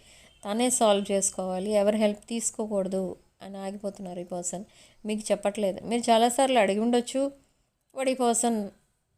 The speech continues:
ఆ, ఇగ్నోర్ చేసి ఉండొచ్చు. లేదా, "నా పాస్ట్ కోసం అడగొద్దు, నేను చెప్పినప్పుడు విను, చెప్తాను, టైమ్ వచ్చినప్పుడు చెప్తాను, లేదా ప్రాబ్లమ్స్ అన్నీ సాల్వ్ చేసుకున్నాక మళ్ళీ నీ దగ్గరికి వస్తాను."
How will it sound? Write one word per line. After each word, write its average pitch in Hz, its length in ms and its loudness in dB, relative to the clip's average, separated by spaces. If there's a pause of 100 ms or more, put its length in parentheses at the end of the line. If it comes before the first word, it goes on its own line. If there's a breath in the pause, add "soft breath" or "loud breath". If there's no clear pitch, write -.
(460)
ఆ, 208 380 -2
ఇగ్నోర్ 233 440 2
చేసి 185 240 -2
ఉండొచ్చు. 175 460 -10 (400)
లేదా, 233 380 4 (400 loud breath)
"నా 233 100 -2 (100)
పాస్ట్ 247 320 4
కోసం 233 320 0
అడగొద్దు, 202 560 4 (200)
నేను 214 260 -4
చెప్పినప్పుడు 214 460 0
విను, 190 400 0 (880)
చెప్తాను, 214 580 0
టైమ్ 202 300 4
వచ్చినప్పుడు 208 500 -2
చెప్తాను, 190 520 -2 (340 soft breath)
లేదా 208 540 4
ప్రాబ్లమ్స్ 226 600 4
అన్నీ 220 180 4
సాల్వ్ 208 400 4
చేసుకున్నాక 208 400 0
మళ్ళీ 190 300 2
నీ 196 140 2
దగ్గరికి 190 360 0
వస్తాను." 185 500 -4